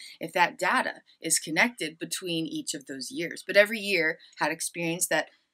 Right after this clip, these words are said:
created content, information, including unconscious memories and navigational patterns in the body mind.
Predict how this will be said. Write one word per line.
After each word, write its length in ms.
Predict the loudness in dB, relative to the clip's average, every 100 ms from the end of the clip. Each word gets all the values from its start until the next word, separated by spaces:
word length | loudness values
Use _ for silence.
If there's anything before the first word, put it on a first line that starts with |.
| _ _
created 400 | 2 4 2 -2
content, 760 | -4 0 0 4 6 6 2 -6 -12 _ _ _ _ _ _ _ _ _ _ _ -6
information, 760 | -4 0 4 6 4 0 -4 -8 -10
including 560 | -10 -8 -2 0 2
unconscious 640 | 2 0 0 0 -2 -4
memories 520 | -2 0 0 -2 -4 -4
and 140 | -2 6
navigational 580 | 6 6 0 -2 -4
patterns 380 | 6 6 6 2
in 40 | -6
the 80 |
body 280 | 0 0 0
mind. 340 | -2 -2 -4